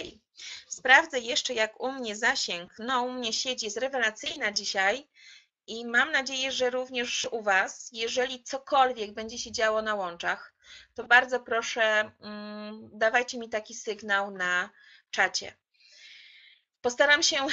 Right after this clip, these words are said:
podczas całego trwania naszego webinaru śledzić na bieżąco czat i odpowiadać na wasze pytania, które się pojawią, bo zapewne będą się pojawiały. Pytania, sugestie,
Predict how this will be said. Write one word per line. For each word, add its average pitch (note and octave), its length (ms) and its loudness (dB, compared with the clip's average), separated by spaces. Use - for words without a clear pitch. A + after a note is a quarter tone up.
podczas C4+ 320 0
całego C4 400 2
trwania A#3+ 440 0
naszego A3+ 420 -2
webinaru G#3+ 800 -2
śledzić B3+ 500 2
na A3+ 120 0
bieżąco A3+ 440 -6
czat F#3+ 540 0
i A3+ 380 -8
odpowiadać A#3 580 -4
na A3+ 100 -6
wasze B3 220 -4
pytania, A3 400 -2
które A3 180 -10
się G#3+ 200 -6
pojawią, F#3+ 720 -4
bo A3+ 100 -8
zapewne G#3+ 420 -4
będą G#3 280 -4
się G#3+ 200 -8
pojawiały. F#3+ 720 -4
Pytania, A#3 440 2
sugestie, G#3+ 840 -2